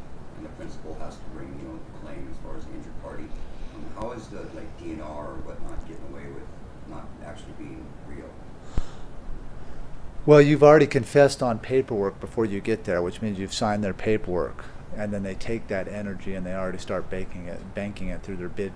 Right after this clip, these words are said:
Speaker 2: bondsmen and through their Q sip numbers and the things that they run on you just even before you get there. They've already run a timeline. Ninety-nine percent of the time when you receive a ticket,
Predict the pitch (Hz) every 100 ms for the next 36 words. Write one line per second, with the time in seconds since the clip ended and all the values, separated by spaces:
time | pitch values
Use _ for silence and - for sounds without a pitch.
0 | - 95 90 - 92 90 90 87 95 85
1 | 85 104 98 95 92 90 90 90 85 85
2 | 92 90 87 82 85 90 87 85 85 -
3 | - 101 - 90 85 85 - 90 82 78
4 | 92 - 78 78 92 90 104 92 92 95
5 | 90 - 101 95 85 85 87 - - -
6 | - - 131 151 151 139 131 127 - 131
7 | 117 104 - 113 113 113 110 101 101 -
8 | 110 92 - 120 127 110